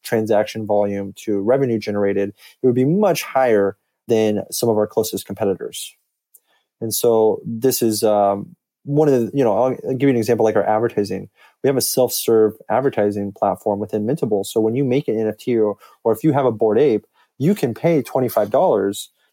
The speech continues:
and have your Bored Ape on the homepage or on the top of the search results. If I search for Bored Apes, yours will appear first.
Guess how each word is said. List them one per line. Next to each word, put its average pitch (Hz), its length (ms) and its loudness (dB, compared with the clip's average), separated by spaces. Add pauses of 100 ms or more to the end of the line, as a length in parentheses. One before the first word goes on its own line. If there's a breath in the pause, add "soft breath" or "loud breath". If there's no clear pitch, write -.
(120)
and 117 160 0
have 143 240 0
your 123 100 4
Bored 117 260 2
Ape 131 300 2
on 117 180 0
the 107 80 -2
homepage 123 600 0
or 113 180 0
on 113 80 -2
the 107 60 -6
top - 220 -4
of 110 40 -8
the 107 80 -2
search - 300 0
results. 101 340 -4
If 110 100 -6
I 117 100 2
search 170 280 0
for 120 380 0 (260 soft breath)
Bored 127 220 4
Apes, 156 320 2
yours 120 200 2
will 113 140 2
appear 107 300 -2
first. - 520 -2